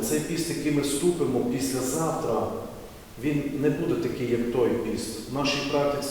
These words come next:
церковній він набагато слабший. Ми вже не маємо таких служб,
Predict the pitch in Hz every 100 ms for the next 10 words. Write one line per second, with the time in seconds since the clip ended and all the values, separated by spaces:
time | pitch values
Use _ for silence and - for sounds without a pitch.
0 | 139 143 135 175 170 127 123 127 131 135
1 | 143 139 131 - 143 139 - - 110 104
2 | 131 131 120 127 135 143 131 123 120 -
3 | 117 120 120 135 143 -